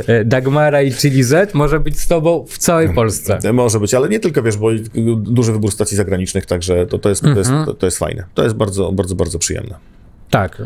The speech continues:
Speaker 1: no to chy-, ale to jest przez, e, przez tą opcję tune-in, przez to radio, czy, czy
Speaker 2: Jest jakaś technologia tam wbudowana.
Speaker 1: Aha,
Speaker 2: Wiesz,
Speaker 1: ale
Speaker 2: i są,
Speaker 1: to jest fajne.
Speaker 2: i są takie dwie rzeczy, które się nagle pokazało, wcześniej ich nie było.
Speaker 1: Tak?
Speaker 2: Procent naładowania baterii,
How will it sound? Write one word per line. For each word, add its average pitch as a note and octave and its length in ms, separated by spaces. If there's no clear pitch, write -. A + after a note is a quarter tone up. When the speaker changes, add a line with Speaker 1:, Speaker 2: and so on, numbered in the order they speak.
Speaker 1:
no E3+ 120
to - 80
chy-, - 200
ale C3+ 160
to D3+ 120
jest C#3+ 160
przez, - 380
e, B2+ 720
przez - 240
tą A#2+ 240
opcję B2 320
tune-in, C3 440
przez C#3+ 240
to D3 160
radio, E3 280
czy, D#3 240
czy - 200
Speaker 2:
Jest A#2+ 160
jakaś G#2 180
technologia F#2+ 340
tam F#2 120
wbudowana. F2+ 340
Speaker 1:
Aha, D#3+ 320
Speaker 2:
Wiesz, A#2+ 220
Speaker 1:
ale G3+ 80
Speaker 2:
i - 20
są, - 60
Speaker 1:
to - 20
jest - 160
fajne. G2+ 340
Speaker 2:
i - 20
są D3 140
takie D3 200
dwie C3+ 540
rzeczy, A#2 460
które G#2 220
się G2+ 140
nagle G#2+ 400
pokazało, G2 380
wcześniej - 280
ich - 40
nie E2 100
było. - 280
Speaker 1:
Tak? C3+ 340
Speaker 2:
Procent A2+ 380
naładowania F#2 500
baterii, F#2 400